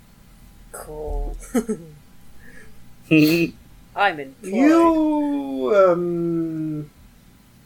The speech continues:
Speaker 3: I like you, but, uh, if, uh,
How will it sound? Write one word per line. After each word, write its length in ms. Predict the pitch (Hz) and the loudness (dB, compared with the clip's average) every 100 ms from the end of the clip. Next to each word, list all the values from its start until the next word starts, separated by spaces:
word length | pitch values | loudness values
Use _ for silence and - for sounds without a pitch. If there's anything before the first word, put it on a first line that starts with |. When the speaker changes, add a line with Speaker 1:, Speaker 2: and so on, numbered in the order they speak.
| _ _ - - - - - - | _ _ -20 -20 -20 -20 -16 -2
Speaker 3:
I 100 | 170 | 2
like 360 | 220 277 - | 4 2 0
you, 280 | 277 381 427 - - | 0 0 -2 -12 -8
but, 380 | 156 156 147 - | 0 2 2 -2
uh, 320 | 143 139 139 139 - - - - - - - - | 0 2 0 -4 -18 -20 -20 -20 -20 -20 -20 -8
if, 440 | - 175 170 - 165 | 2 2 2 -2 0
uh, 520 | 156 156 160 160 160 | 4 4 2 0 -2